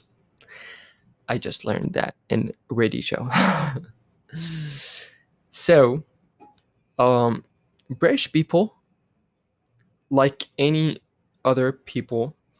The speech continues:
in the world, you'll meet some super nice people, and you'll also meet some crazy and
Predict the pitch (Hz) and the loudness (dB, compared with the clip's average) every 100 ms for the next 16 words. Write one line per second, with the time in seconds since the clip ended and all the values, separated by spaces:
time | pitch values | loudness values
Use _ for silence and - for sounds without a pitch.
0 | - 147 165 185 113 - _ _ _ - | -8 -4 2 2 0 -6 _ _ _ -8
1 | 120 123 127 123 117 - _ _ _ _ | -2 0 2 0 -4 -14 _ _ _ _
2 | _ _ _ - 120 117 - - 131 117 | _ _ _ -4 -2 -2 -6 -4 -2 -2
3 | 104 98 _ _ _ _ _ _ _ - | -4 -10 _ _ _ _ _ _ _ -6
4 | - 196 208 208 151 156 - 110 135 190 | -2 0 2 2 0 -4 -12 -6 -6 -6
5 | _ _ _ _ _ _ _ _ 120 127 | _ _ _ _ _ _ _ _ -2 0
6 | 143 120 110 123 131 117 127 113 104 - | 0 0 0 0 -4 -4 -4 -4 -6 -10
7 | - - - - 107 107 - _ _ - | -12 -10 -8 -2 -2 -2 -6 _ _ -4
8 | 120 110 123 - - _ _ _ _ _ | -2 -2 -6 -8 -12 _ _ _ _ _
9 | _ _ _ - _ - 113 107 107 107 | _ _ _ -20 _ 0 2 2 2 -2